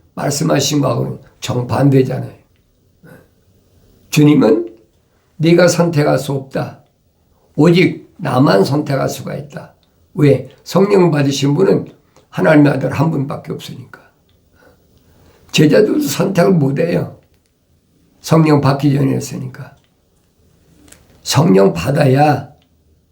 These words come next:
예루살렘 교회에서 일곱 집사가 선택되는 것처럼 그렇게 선택이 된다는 거예요.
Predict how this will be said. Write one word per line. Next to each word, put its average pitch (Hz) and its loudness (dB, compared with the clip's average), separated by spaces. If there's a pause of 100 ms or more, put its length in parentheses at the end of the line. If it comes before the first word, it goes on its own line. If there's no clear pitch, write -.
(2250)
예루살렘 143 4
교회에서 127 -2 (1000)
일곱 185 4
집사가 143 -6
선택되는 165 0
것처럼 - -6 (840)
그렇게 185 0
선택이 170 2
된다는 131 2
거예요. - -20